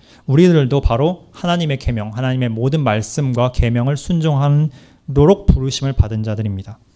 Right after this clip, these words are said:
예수님의 증거, 즉 복음의 증거와 그분이 다시 오실 것에 대한 증거를 우리가 소망하며 살아가는 사람들입니다.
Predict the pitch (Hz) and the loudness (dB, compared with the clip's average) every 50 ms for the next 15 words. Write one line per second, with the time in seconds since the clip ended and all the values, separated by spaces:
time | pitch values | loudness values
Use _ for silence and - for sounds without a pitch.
0 | - - _ _ _ _ - 127 123 - 185 175 170 165 160 156 - - 123 113 | -20 -20 _ _ _ _ 0 0 2 2 2 2 4 4 2 0 0 -4 -4 -4
1 | 107 107 101 - - - - - _ - - 143 143 139 160 165 170 156 131 - | -4 -6 -8 -10 -12 -12 -12 -12 _ 0 0 2 2 2 0 0 0 0 -2 -4
2 | - 135 127 135 135 131 127 143 165 170 - - _ _ _ _ - 123 127 127 | -6 -4 -2 0 0 2 2 2 0 -2 -4 -12 _ _ _ _ -6 -4 -2 -2
3 | 123 123 - - 127 - - 170 151 139 - 151 147 - 143 127 131 123 123 117 | -2 -2 -2 -4 -2 0 2 2 0 0 0 -2 -4 -4 -4 -4 -4 -4 -4 -4
4 | 117 117 - - - 120 117 117 123 139 165 175 - - - _ - 117 113 104 | -4 -4 -6 -6 -6 -4 -2 -2 -2 -2 -2 -4 -6 -10 -18 _ -8 -8 -6 -6
5 | 110 110 - - 175 170 170 175 170 151 147 160 147 117 117 131 139 - - - | -6 -8 -4 -2 0 2 2 2 2 0 0 0 -2 -2 -2 -4 -6 -8 -8 -6
6 | 170 160 160 147 139 120 117 117 120 - - - 143 139 123 107 104 101 98 98 | -4 -4 -2 -2 -2 -2 -4 -4 -6 -8 -10 -8 -8 -6 -6 -6 -8 -8 -10 -10
7 | - - - | -12 -14 -20